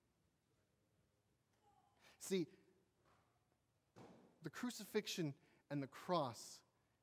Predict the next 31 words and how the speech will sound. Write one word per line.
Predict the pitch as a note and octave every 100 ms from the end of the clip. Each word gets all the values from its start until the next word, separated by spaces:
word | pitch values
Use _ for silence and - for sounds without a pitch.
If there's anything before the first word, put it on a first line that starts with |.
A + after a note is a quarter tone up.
| _
is | D3+ D#3
about | C3 D#3+ D3+ B2 - - _ _ -
that | C#3 B2
sin. | - - B2+ F3+ C#3 _ _ _ _ _ _ _ - -
And | F3 F#3
often | A3+ C4 B3+
we | A3+
think | G#3+ G#3+ G3
of |
that | F3+ F#3+
sin | - G3 F3 - -
as | F3 E3 C#3+ - - _
the | D3 E3+
things | G#3+ G#3
we | F3
do, | E3+ E3
the | D#3+
lies | D#3+ F3 E3+ E3+ E3 E3 C#3+ -
and | D3+ C#3+ - - -
the | D3+
di-, | C3+ F3 F3+
mistrust | F#3 F3+ - - F3+ D#3+ E3 D#3
and | C#3 C3 - - - -
the | D3 D3
hatred, | - G3+ - F3+ D#3+
and | F3
those | G#3+ A#3
are | A3+
all | G#3 F#3 - -
true, | C4+ A3 D3 - - - -
but | D3+